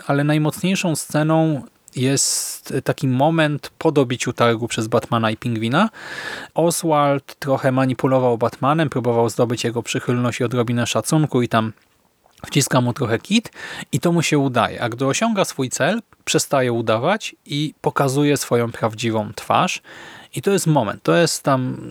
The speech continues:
to są dwa paski, tak? E, dwa panele na stronie. Ale to pokazanie prawdziwej twarzy jest przerażające. Ja wiem, że my mówimy o komiksie, o niskim grubasku, tak, bijącym ludzi parasolką na śmierć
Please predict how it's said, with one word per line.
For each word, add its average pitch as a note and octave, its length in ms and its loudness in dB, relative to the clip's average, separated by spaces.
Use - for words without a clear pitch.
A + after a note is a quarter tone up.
to - 80 -18
są C#3+ 180 -2
dwa C3+ 200 0
paski, - 440 -2
tak? - 420 -6
E, A#2+ 340 -4
dwa A#2 200 0
panele A#2+ 480 0
na A2+ 300 -4
stronie. C3 440 0
Ale B2 340 0
to - 120 0
pokazanie C#3 580 2
prawdziwej B2+ 480 2
twarzy B2+ 360 0
jest A#2 120 0
przerażające. A2 880 0
Ja C3 120 2
wiem, F3+ 180 2
że D#3+ 120 4
my C#3+ 120 2
mówimy C3 480 2
o A#2+ 180 0
komiksie, B2 520 0
o A#2 240 0
niskim B2 360 0
grubasku, A2+ 520 0
tak, A2 180 0
bijącym A2+ 500 -4
ludzi A#2 220 -4
parasolką A#2 640 0
na A2+ 120 0
śmierć A#2 420 -4